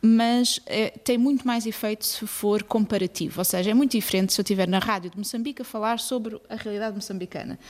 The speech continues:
Outra coisa, estamos a falar sobre a realidade moçambicana, guineense, angolana, cabo-verdiana e ter elementos comparativos e quem está a ouvir está a perceber que o problema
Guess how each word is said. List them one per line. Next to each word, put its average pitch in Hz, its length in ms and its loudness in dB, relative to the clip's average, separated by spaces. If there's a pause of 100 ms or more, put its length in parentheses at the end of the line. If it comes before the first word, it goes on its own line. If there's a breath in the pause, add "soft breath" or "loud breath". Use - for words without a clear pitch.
(220 loud breath)
Outra 233 260 -2
coisa, 226 200 -2
estamos 202 260 0
a 226 60 -2
falar 233 340 0
sobre 240 220 -6
a - 20 -6
realidade 226 240 0
moçambicana, 262 580 4
guineense, 233 600 2
angolana, 226 580 2 (240 loud breath)
cabo-verdiana 226 760 2
e 226 100 -2
ter 262 160 0
elementos 233 380 2
comparativos 214 800 0
e - 20 -2
quem 226 160 2
está 226 140 2
a 220 80 2
ouvir 220 300 0
está 226 240 0
a - 20 -2
perceber 220 560 0 (260 loud breath)
que - 100 2
o 240 60 4
problema 214 640 2